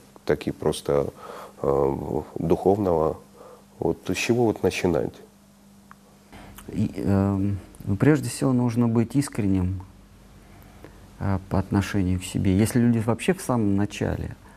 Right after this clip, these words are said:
Speaker 2: то я бы посоветовал раз в день, э, останавливать круговорот событий вокруг себя и заглядывать внутрь себя,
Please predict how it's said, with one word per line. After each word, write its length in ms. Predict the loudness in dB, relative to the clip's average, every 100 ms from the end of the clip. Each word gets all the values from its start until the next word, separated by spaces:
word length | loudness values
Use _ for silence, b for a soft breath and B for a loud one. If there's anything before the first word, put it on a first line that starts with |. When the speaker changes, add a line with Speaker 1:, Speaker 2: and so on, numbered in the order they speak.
| B B B B -4
Speaker 2:
то 100 | 0
я 180 | 2 2
бы 300 | 2 2 0
посоветовал 720 | -4 -2 0 0 -2 -2 -4 B B B B B -16 0
раз 380 | 4 4 4
в 120 | -2 -4
день, 400 | 2 4 4 2
э, 520 | -2 -2 0 -2 -4 -6 -10 -18 -20 -20 -10
останавливать 920 | -6 -4 0 2 4 4 2 0 -4 -6 -8 -8 -16 -20 -20 -10
круговорот 640 | -4 0 4 4 4 0 -4 -10 -20 -20 -20 -12
событий 480 | -4 0 2 2 0
вокруг 340 | 0 -2 -6
себя 260 | -6 -2 0
и 20 |
заглядывать 560 | 0 2 2 2 0
внутрь 340 | 0 0 0 -6
себя, 400 | -12 -10 -8